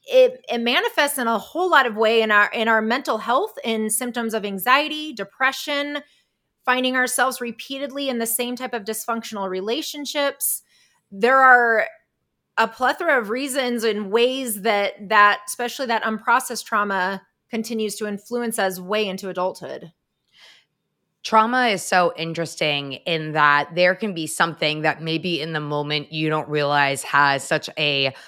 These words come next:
Speaker 2: long-term or landmark impact on you, but then many, many years down the line, you're having a conversation with someone or simply, who knows, moving something around the apartment,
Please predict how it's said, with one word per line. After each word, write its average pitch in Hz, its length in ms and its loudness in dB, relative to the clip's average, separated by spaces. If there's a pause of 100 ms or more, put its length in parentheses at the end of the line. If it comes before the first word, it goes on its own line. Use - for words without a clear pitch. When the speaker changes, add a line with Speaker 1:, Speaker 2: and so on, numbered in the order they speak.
(220)
Speaker 2:
long-term 165 1300 4
or 147 360 4
landmark 160 680 2
impact 147 800 -2
on 143 280 -2
you, 131 360 -4
but 160 220 -4
then 151 400 0
many, 170 320 -2
many 165 240 -2
years 156 380 -2
down 160 200 2
the 143 80 -4
line, 156 540 4 (260)
you're 180 120 4
having 175 240 0
a 247 100 -4
conversation 160 760 -2
with 151 140 -2
someone 151 680 0 (140)
or 147 520 4
simply, 170 480 0
who 185 140 -4
knows, 147 340 4
moving 175 400 0
something 165 340 0
around 156 340 4
the 151 100 -2
apartment, 160 600 0